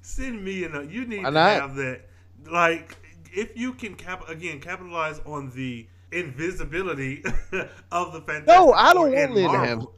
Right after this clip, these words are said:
Speaker 1: No, no, no,
Speaker 2: Give
Speaker 1: no,
Speaker 2: Lynn
Speaker 1: no,
Speaker 2: power.
Speaker 1: no. I'm not saying that. I'm saying because there is no Fantastic Four presence in Marvel, jump on that first family, e-, call it biting, copying, or whatever.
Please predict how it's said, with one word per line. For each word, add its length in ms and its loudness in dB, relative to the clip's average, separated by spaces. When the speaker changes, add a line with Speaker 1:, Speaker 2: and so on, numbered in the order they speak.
Speaker 1:
No, 140 -6
no, 120 2
no, 60 4
Speaker 2:
Give 100 0
Speaker 1:
no, 80 2
Speaker 2:
Lynn 220 4
Speaker 1:
no, 140 -2
Speaker 2:
power. 140 4
Speaker 1:
no. 180 0
I'm 120 -8
not 140 -6
saying 240 -4
that. 100 -10
I'm 100 -8
saying 260 -12
because 340 -10
there 160 -8
is 260 -12
no 420 -10
Fantastic 520 -2
Four 240 -10
presence 580 -4
in 140 -16
Marvel, 560 -8
jump 320 -4
on 160 4
that 160 -4
first 320 -14
family, 520 -8
e-, 140 -14
call 260 -4
it 160 -14
biting, 580 0
copying, 460 -8
or 80 -10
whatever. 460 -10